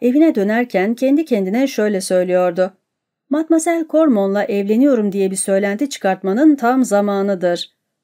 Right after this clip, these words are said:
Haber salonda duyulacak, dosdoğru Sieyes'e psikopozun kulağına gidecek.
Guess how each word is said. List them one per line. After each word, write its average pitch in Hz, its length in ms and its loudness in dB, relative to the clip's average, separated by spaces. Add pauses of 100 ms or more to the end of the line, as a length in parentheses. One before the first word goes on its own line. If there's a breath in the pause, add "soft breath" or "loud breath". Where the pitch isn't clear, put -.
(840)
Haber 320 360 0
salonda 220 560 0
duyulacak, 185 680 -4 (220)
dosdoğru 285 600 2
Sieyes'e 233 640 -2
psikopozun 208 680 -4
kulağına 240 420 0
gidecek. 180 560 -4